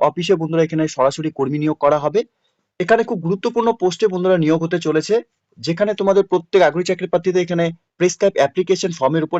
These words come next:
এখানে তোমাদের আবেদন করতে হবে। আবেদন করার জন্য তোমাদের কোনো রকম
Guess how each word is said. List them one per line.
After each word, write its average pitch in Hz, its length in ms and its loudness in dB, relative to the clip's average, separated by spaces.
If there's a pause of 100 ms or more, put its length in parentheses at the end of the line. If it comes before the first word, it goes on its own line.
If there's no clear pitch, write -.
এখানে 160 240 -4
তোমাদের 151 240 4 (140)
আবেদন 156 320 0
করতে 135 260 -4
হবে। 98 160 -4 (800)
আবেদন 180 360 2
করার 180 220 6
জন্য 202 100 0 (100)
তোমাদের 175 300 0
কোনো 175 180 -2
রকম 180 140 -2